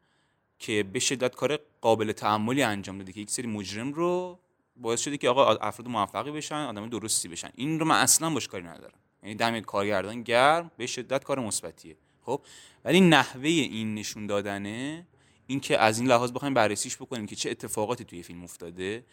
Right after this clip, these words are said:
این ک-، به این ب-، بحث ما ربطی نداره. ببین کلاً من یه، می‌گم، مصاحبه خوندم دیشب مال دکتر بهناز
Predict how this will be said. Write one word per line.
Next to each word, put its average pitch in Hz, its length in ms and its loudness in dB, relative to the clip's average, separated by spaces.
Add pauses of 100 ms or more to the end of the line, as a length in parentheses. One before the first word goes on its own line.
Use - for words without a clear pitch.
(200)
این 131 120 -6
ک-، - 180 -12
به 123 100 -4
این 120 180 -2
ب-، 104 180 -10
بحث 110 380 0
ما 107 100 -4
ربطی 98 260 -6
نداره. 62 260 -18 (420)
ببین 160 140 -2
کلاً 131 520 6 (320)
من 127 220 2
یه، 143 280 4 (160)
می‌گم، 120 240 -2
مصاحبه 113 380 -4
خوندم 117 360 -2
دیشب 123 600 0 (220)
مال 123 480 -2
دکتر 117 280 -6
بهناز 113 500 0